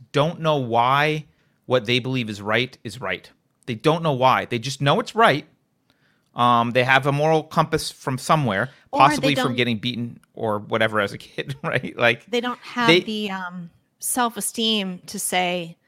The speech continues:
Speaker 2: like, "My needs are o-, okay too," and they let that irritation and frustration, um,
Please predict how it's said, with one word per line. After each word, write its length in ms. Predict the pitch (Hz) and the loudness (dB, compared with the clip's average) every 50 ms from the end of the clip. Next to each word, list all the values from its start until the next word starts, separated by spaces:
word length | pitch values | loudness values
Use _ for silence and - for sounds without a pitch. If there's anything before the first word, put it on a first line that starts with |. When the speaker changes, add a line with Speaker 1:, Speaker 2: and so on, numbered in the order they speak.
| _ _ _ _ - | _ _ _ _ -8
Speaker 2:
like, 140 | 190 196 185 | -8 -6 -4
"My 240 | 185 202 202 196 220 | -2 0 0 0 0
needs 320 | 214 214 208 202 190 180 196 | -2 -4 -6 -6 -6 -4 -2
are 280 | 190 180 180 - - | -2 0 -2 -2 -6
o-, 60 | - - _ _ _ _ - _ _ - 214 202 | -10 -14 _ _ _ _ -20 _ _ -6 -6 -6
okay 260 | 180 - 202 180 175 | -6 -6 -8 -10 -10
too," 460 | 170 - - - 196 214 240 254 262 - | -10 -10 -8 -6 -4 -4 -4 -6 -8 -8
and 140 | - 220 202 | -6 -4 -4
they 80 | 196 196 | -2 -2
let 180 | 202 196 190 | -2 -4 -2
that 200 | - 185 185 180 - | -4 -4 -4 -4 -4
irritation 600 | 202 196 196 190 - - 190 185 185 - - 196 | -4 -2 -4 -4 -6 -6 -6 -4 -4 -4 -4 -6
and 120 | 185 170 165 | -6 -6 -6
frustration, 960 | - 170 170 - - - 170 180 180 175 - - 180 175 170 175 170 160 165 - _ _ _ _ _ _ _ _ _ _ _ _ _ _ - | -6 -6 -6 -6 -6 -4 -4 -2 -2 -4 -4 -6 -6 -6 -6 -8 -10 -12 -14 -18 _ _ _ _ _ _ _ _ _ _ _ _ _ _ -6
um, 580 | 196 185 180 175 170 165 170 170 160 170 165 | -4 -2 0 0 0 0 -2 -4 -8 -12 -14